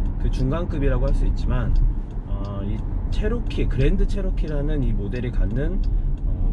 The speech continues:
무게감, 그리고, 어, 외관상의 볼륨감, 그리고 지프에서의,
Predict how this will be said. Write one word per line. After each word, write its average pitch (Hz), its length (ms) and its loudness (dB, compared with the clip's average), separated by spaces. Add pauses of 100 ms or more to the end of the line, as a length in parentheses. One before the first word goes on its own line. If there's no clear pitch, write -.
무게감, 123 480 0 (480)
그리고, 156 480 -2 (420)
어, 110 120 0
외관상의 123 560 0
볼륨감, 113 760 -2
그리고 104 200 -2
지프에서의, 147 1160 -2